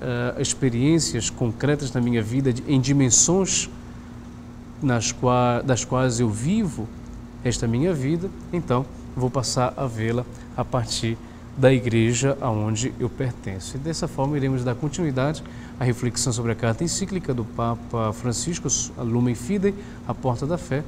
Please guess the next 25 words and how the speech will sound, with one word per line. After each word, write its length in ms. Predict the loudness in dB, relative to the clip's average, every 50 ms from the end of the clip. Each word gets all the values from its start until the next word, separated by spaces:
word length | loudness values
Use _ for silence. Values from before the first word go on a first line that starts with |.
| -8 -14 -14 -14 -14 -14 -14 -12 -6
aqui 460 | -6 -6 -4 -2 0 2 4 4 2 0 -2
no 120 | -6 -4 -4
programa 640 | -2 0 0 2 2 2 2 4 4 4 2 2 0
Conversa 800 | 0 0 0 0 2 0 0 0 0 -2 -4 -2 0 0 -2 -2
com 120 | -2 0 2
Meu 140 | 2 2
Povo. 300 | 0 -2 -8 -10 -10 -10 -14 -14 -14 -14 -14 -14 -14 -16 -18 _ _ _ _ _ _ _ -18 -16 -14 -14 -14 -14 -14 -14 -16 -14 -8 -2
Voltamos 360 | -2 0 2 4 4 4 4 2
com 120 | 2 0
o 40 | 0
programa 460 | 0 2 2 4 4 4 4 4 2
Conversa 560 | 2 0 0 0 2 2 2 2 2 0 -2
com 100 | -2 0
Meu 140 | 0 0 0
Povo, 260 | 0 2 2 2 2
falando 320 | 2 2 0 2 2 0 0
sobre 280 | 0 0 0 0 -2
a 20 | -2
carta 320 | 0 0 -2 0 0 -2
encíclica 680 | -2 -2 -2 0 0 0 0 0 -2 -4 -2 -2 -2
do 80 | -2 -2
Papa 540 | -2 0 2 2 2 0 -2 0 0 0 0
Francisco, 760 | 0 0 -2 0 0 0 0 0 0 0 0 -2 -2 -2
Lumen 460 | 0 2 2 2 2 2 2 2 0 -2
Fidei, 540 | -6 -6 -2 0 0 2 2 2 2 2